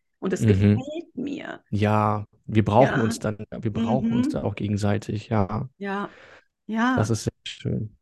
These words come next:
Speaker 2: Richtig
Speaker 1: Das
Speaker 2: gut.
Speaker 1: ist, äh, <laughs> ja,
Speaker 2: <laughs>
Speaker 1: spannend. Also sehr, sehr
Speaker 2: Mhm.
Speaker 1: spannend.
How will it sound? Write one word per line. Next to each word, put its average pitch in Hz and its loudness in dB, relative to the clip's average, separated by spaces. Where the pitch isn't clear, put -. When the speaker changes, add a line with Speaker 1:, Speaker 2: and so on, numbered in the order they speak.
Speaker 2:
Richtig 113 -2
Speaker 1:
Das - -6
Speaker 2:
gut. 113 2
Speaker 1:
ist, - -18
äh, - -10
<laughs> 247 8
ja, - 6
Speaker 2:
<laughs> - -
Speaker 1:
spannend. 202 2
Also 214 -2
sehr, 208 0
sehr 202 -2
Speaker 2:
Mhm. 107 4
Speaker 1:
spannend. 101 -2